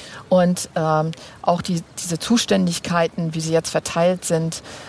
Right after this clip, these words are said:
äh, dass es hier ein besseres Miteinander geht, auch mehr Freiräume, Dinge zu finanzieren. Und dann muss man auch springen. Also wenn ich ein Angebot, äh, im Landkreis anbiete,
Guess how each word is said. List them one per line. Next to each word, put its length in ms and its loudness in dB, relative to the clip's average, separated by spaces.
äh, 260 -2
dass 220 -2
es 160 -4
hier 200 2
ein 120 0
besseres 680 0
Miteinander 560 2
geht, 540 -2
auch 140 -6
mehr 180 2
Freiräume, 880 2
Dinge 180 4
zu 140 -2
finanzieren. 880 2
Und 180 0
dann 160 6
muss 220 6
man 140 4
auch 140 -2
springen. 440 0
Also 220 0
wenn 200 4
ich 320 -2
ein 160 2
Angebot, 840 2
äh, 260 2
im 100 0
Landkreis 540 2
anbiete, 800 2